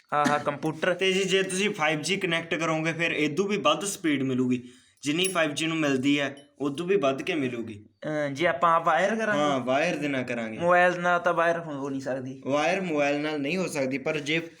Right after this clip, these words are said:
Speaker 2: ਕਈ ਕੰਪਿਊਟਰ ਅਜਿਹੇ ਹੁੰਦੇ ਜਿਨ੍ਹਾਂ ਦੇ ਨਾਲ ਫਾਈਵ ਜੀ ਕਨੈਕਟ ਹੋ ਸਕਦਾ।
Speaker 1: ਠੀਕ ਹੈ ਜੀ।
Speaker 2: ਫਾਈਵ ਜੀ ਇੰਟਰਨੈਟ, ਇਹ ਇੰਟਰਨੈਟ ਸਪੋਰਟੇਬਲ ਹੈ ਨਹੀਂ ਗਾ ਫਾਈਵ ਜੀ ਨੂੰ।
Speaker 1: ਠੀਕ ਹੈ ਜੀ।
Speaker 2: ਇਹ ਕੰਪਿਊਟਰ 'ਚ ਹਜੇ ਤੱਕ।
Speaker 1: ਠੀਕ ਹੈ, ਇਹ, ਮ, 올ਡ ਮਾਡਲ ਹੈ, ਜਾਣੀ ਨਿਊ
Speaker 2: ਹਾਂ।
Speaker 1: ਮਾਡਲ ਨਹੀਂ।
Speaker 2: ਹਾਂ, ਜਿਹੜੇ ਆਹ, ਆਹ ਦੇਖੋ, ਆਹ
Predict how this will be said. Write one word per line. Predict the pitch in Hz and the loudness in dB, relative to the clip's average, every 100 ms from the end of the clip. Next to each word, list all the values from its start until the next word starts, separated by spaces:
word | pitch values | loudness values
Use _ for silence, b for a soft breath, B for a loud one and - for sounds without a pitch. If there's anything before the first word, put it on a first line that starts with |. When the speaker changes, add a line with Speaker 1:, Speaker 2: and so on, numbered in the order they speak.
| - | -4
Speaker 2:
ਕਈ | 156 180 | 0 2
ਕੰਪਿਊਟਰ | 170 151 147 147 185 | 2 -2 -4 -2 -2
ਅਜਿਹੇ | 170 147 175 | 0 -2 -2
ਹੁੰਦੇ | 190 139 135 | -2 -2 -4
ਜਿਨ੍ਹਾਂ | 147 170 | -4 -4
ਦੇ | 180 | -4
ਨਾਲ | 151 147 | -2 -2
ਫਾਈਵ | 151 131 | -2 -2
ਜੀ | 131 | -4
ਕਨੈਕਟ | 147 139 135 185 | -6 -6 -8 -6
ਹੋ | 151 | -6
ਸਕਦਾ। | 135 127 120 110 - _ _ | -4 -6 -6 -10 -12 _ _
Speaker 1:
ਠੀਕ | 170 147 143 | -2 -2 -2
ਹੈ | 131 | -4
ਜੀ। | |
Speaker 2:
ਫਾਈਵ | 127 139 | -2 -2
ਜੀ | 131 | -2
ਇੰਟਰਨੈਟ, | 139 - 131 131 | -4 -4 -6 -4
ਇਹ | - 180 202 | 0 4 4
ਇੰਟਰਨੈਟ | 185 175 165 165 | 2 0 -2 -2
ਸਪੋਰਟੇਬਲ | - - 160 160 151 156 | -4 2 2 4 4 2
ਹੈ | 143 139 | 2 0
ਨਹੀਂ | 170 | 0
ਗਾ | 143 | 0
ਫਾਈਵ | 127 117 | 2 0
ਜੀ | 110 113 | 0 -6
ਨੂੰ। | 104 95 | -8 -8
Speaker 1:
ਠੀਕ | - 170 143 143 | -2 0 0 -2
ਹੈ | |
ਜੀ। | 127 | 0
Speaker 2:
ਇਹ | 117 | 0
ਕੰਪਿਊਟਰ | 131 113 120 127 | -4 -6 -8 -8
'ਚ | - | -4
ਹਜੇ | 131 | -2
ਤੱਕ। | 113 117 | -2 -4
Speaker 1:
ਠੀਕ | 151 143 | -4 -4
ਹੈ, | 139 | 0
ਇਹ, | 175 202 214 196 170 | 4 4 4 2 0
ਮ, | 185 180 165 | -2 -4 2
올ਡ | 185 180 170 | 4 4 4
ਮਾਡਲ | 170 151 131 127 | 2 2 0 0
ਹੈ, | 175 | 0
ਜਾਣੀ | 165 156 160 | 2 0 0
ਨਿਊ | 170 165 | 0 0
Speaker 2:
ਹਾਂ। | 180 | 0
Speaker 1:
ਮਾਡਲ | 165 139 131 | 0 -2 -4
ਨਹੀਂ। | 117 113 b b b 123 | -8 -14 b b b -8
Speaker 2:
ਹਾਂ, | 131 127 123 | -4 -4 -4
ਜਿਹੜੇ | 139 170 220 - | 0 2 2 0
ਆਹ, | 160 160 | -2 0
ਆਹ | 160 160 156 | -2 0 -2
ਦੇਖੋ, | 147 151 | -2 0
ਆਹ | 151 | 0